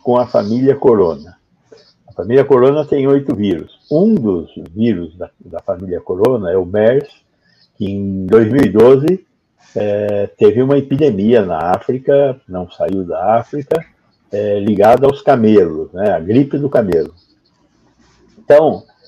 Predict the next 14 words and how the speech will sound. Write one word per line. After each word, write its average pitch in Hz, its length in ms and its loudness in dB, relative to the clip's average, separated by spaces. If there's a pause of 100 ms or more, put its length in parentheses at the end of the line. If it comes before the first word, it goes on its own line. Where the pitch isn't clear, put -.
(300)
existem 165 340 -2
muitos 139 760 -2
imunologistas 110 1120 0
que 101 180 -8
dizem 110 440 -2
que 107 640 -2 (260)
uma 165 340 4
das 104 260 2
explicações 92 920 -6
para 104 180 -8
a - 20 -10
forma 135 440 2
como 90 520 -2
esta 95 720 -2